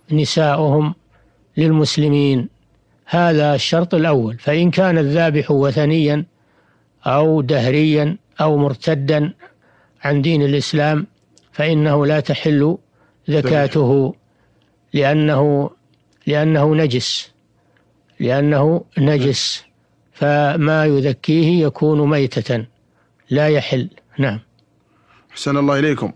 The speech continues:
Speaker 2: قال رحمه الله: "ويشترط للزكاة أربعة شروط: أهلية المذكي،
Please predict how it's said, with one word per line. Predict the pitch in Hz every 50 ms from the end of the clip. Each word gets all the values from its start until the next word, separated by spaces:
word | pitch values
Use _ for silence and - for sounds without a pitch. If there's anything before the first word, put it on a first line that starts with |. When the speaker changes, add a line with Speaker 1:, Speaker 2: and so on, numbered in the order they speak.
| -
Speaker 2:
قال | - 147 160 160 160 160
رحمه | 151 151 156 156 151 151
الله: | 151 143 139 147 165 180 175
"ويشترط | 160 156 151 147 135 - - - 185 180 175 160 143 -
للزكاة | 143 139 151 151 139 139 143 139 - 160 170 170 - 165 160 160 156 160
أربعة | 143 143 135 135 135 151 160 151 147 139 131 139
شروط: | 127 - 143 135 139 151 165 185 190 170 - _ - - - - - - - 143
أهلية | 139 135 147 170 185 185 180 175 - 170
المذكي، | 156 151 147 147 139 156 147 151 - - 151 151 170 175 -